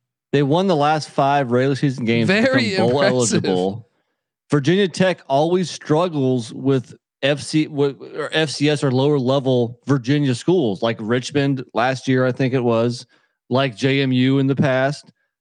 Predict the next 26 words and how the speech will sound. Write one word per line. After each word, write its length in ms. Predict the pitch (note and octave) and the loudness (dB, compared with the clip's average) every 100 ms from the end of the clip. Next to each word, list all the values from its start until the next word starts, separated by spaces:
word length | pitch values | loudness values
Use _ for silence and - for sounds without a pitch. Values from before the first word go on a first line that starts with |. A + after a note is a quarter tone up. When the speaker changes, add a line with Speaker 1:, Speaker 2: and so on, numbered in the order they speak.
| _ A#2+ | _ -2
Speaker 1:
Uh, 220 | A#2+ B2 | -2 0
and 140 | D3+ F3 | 0 2
they're 140 | F3 | 2
on 160 | D#3+ G3+ | 2 2
the 100 | F#3+ | 2
road 520 | C#3+ D3+ F#3+ G#3+ - - - | 2 4 2 0 -6 -16 -2
in 220 | E3 F3+ | 2 4
Norfolk 600 | D#3 E3+ C3 G3+ G#3+ G#3 | 4 2 0 0 0 -2
at 240 | D3+ F3+ F#3+ | -2 -2 0
O 140 | F#3 | 0
D 80 | F3+ | 0
U. 260 | F3 F#3+ A#3+ | 2 2 2
Speaker 2:
N 180 | F#3 A3 | 0 2
C 60 | |
Speaker 1:
First 100 | A3 | 0
Speaker 2:
Nick 80 | A#3 | 2
Speaker 1:
off, 200 | F3 D#3 - - _ - | 0 -2 -12 -20 _ -2
Speaker 2:
playing 220 | F#3+ A#3 | 0 2
another 220 | B3+ A#3+ | 0 0
Sun 240 | E3+ F#3 A#3 | 0 0 0
Belt 220 | F3+ A#2+ | 0 -2
game. 260 | A2+ G2+ B2+ - - | -4 -4 -8 -8 -2
I'm 120 | E3 | 0
sorry, 280 | G#3 D#3 B2 | 0 0 0
continue. 380 | D#3 G3+ C#3+ | 0 0 -2
Speaker 1:
<laughs> 80 | A#2 | -6